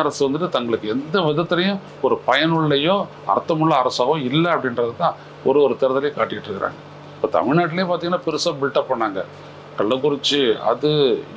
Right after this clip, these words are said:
இது, என்கவுண்டரு, அப்புறம் பாத்தீங்கன்னா சட்டம் ஒழுங்கு, புடலங்கா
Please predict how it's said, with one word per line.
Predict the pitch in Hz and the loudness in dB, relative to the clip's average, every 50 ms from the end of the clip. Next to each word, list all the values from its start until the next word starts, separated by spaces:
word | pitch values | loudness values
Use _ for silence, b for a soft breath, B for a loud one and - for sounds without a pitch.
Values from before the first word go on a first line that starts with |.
| 113 123 | -4 -4
இது, | 123 151 156 151 147 143 117 92 - - - 92 | -2 -2 -2 0 0 0 -2 -2 -6 -8 -8 -8
என்கவுண்டரு, | 113 117 - 156 147 143 - 147 143 147 143 131 110 92 - - - - - - - - - - - 101 | -6 -4 -2 -2 -2 -2 -2 -2 0 0 0 0 0 -2 -6 -12 -18 -18 -18 -20 -20 -18 -8 -4 -2 -2
அப்புறம் | 95 95 120 131 147 143 127 139 | 0 2 2 2 4 4 2 0
பாத்தீங்கன்னா | 139 139 143 143 147 151 143 - - | 0 0 0 -2 0 0 0 0 0
சட்டம் | 107 - 160 160 160 151 | -2 0 0 0 2 2
ஒழுங்கு, | 147 147 147 147 147 139 120 107 - | 0 0 2 4 4 4 4 2 0
புடலங்கா | - 113 123 135 143 147 156 | 0 0 0 2 2 2 0